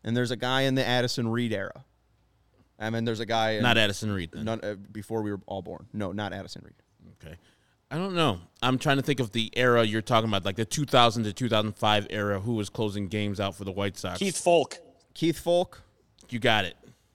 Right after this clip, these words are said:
Speaker 1: And then one more that you guys can definitely get.
Speaker 2: And that, what, what year?
Speaker 1: Uh,
Speaker 2: What year?
Speaker 1: Addison Reed era. I'm not gonna give the years away unless,
Speaker 2: So,
Speaker 1: unless you guys get
Speaker 2: Addison
Speaker 1: really
Speaker 2: Reed was traded for Matt Davidson, so that's around two thousand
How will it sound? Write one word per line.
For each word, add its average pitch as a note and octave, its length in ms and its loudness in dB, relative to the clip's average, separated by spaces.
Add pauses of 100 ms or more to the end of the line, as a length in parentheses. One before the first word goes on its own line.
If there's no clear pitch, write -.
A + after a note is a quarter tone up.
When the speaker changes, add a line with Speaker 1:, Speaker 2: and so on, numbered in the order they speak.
Speaker 1:
And A2 100 -2
then A#2+ 160 0
one C#3+ 180 2
more C#3+ 380 0
that A#2+ 180 0
you A#2+ 80 -6
guys A#2 260 0
can A#2+ 140 -6
definitely B2 360 -2
get. G2 240 -6 (680)
Speaker 2:
And G#2+ 180 -2
that, A2 140 0
what, A2 240 0
what A#2 180 -2
year? B2 160 0 (180)
Speaker 1:
Uh, A2+ 340 2
Speaker 2:
What A2 40 0
year? G2+ 100 -4
Speaker 1:
Addison C#3+ 420 0
Reed C3+ 220 0
era. A2 320 -2
I'm G#2 160 -4
not A#2 160 -2
gonna A2 140 -6
give G#2 200 -6
the G#2 80 -10
years G#2 280 -6
away F#2 340 -6 (100)
unless, G#2+ 240 0
Speaker 2:
So, G2 220 2
Speaker 1:
unless G#2+ 320 -4
you G#2+ 80 -8
guys G2+ 200 -4
get G2+ 140 -8
Speaker 2:
Addison B2+ 280 2
Speaker 1:
really C3 60 0
Speaker 2:
Reed C3 60 2
was B2 80 -2
traded A#2+ 280 -2
for G#2+ 140 -4
Matt G#2+ 360 -2
Davidson, C3+ 500 0
so A2+ 160 -2
that's G#2+ 240 -2
around G#2 320 -2
two A#2+ 140 -6
thousand G2 560 -2